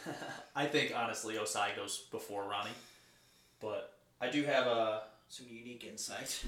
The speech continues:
Speaker 2: <laughs>
Speaker 1: do have some stuff that I wanna talk about when it comes to Ronnie Perkins, 'cause you're gonna hear a lot of stuff about, you know, "Oh, he's not your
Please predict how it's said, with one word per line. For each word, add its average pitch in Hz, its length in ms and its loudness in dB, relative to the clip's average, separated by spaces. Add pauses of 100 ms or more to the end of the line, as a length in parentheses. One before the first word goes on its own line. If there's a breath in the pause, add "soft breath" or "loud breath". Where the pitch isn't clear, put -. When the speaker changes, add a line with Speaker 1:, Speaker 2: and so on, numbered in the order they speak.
Speaker 2:
<laughs> - 80 -8
Speaker 1:
do 233 140 4
have 208 120 8
some 160 120 4
stuff 143 240 6
that 123 100 6
I 113 100 10
wanna 113 160 4
talk 110 260 2
about 104 240 0
when 104 100 -2
it - 80 -8
comes 110 220 -6
to 104 80 -4
Ronnie 101 260 0
Perkins, 101 500 -4
'cause 104 480 0 (320)
you're 139 120 -6
gonna 147 180 4
hear 147 160 6
a 117 40 6
lot 110 200 6
of - 60 2
stuff - 280 2
about, 101 440 0 (120)
you 117 100 -6
know, 107 260 -4
"Oh, 110 300 -4
he's 107 220 -8
not 101 240 -4
your 104 180 -12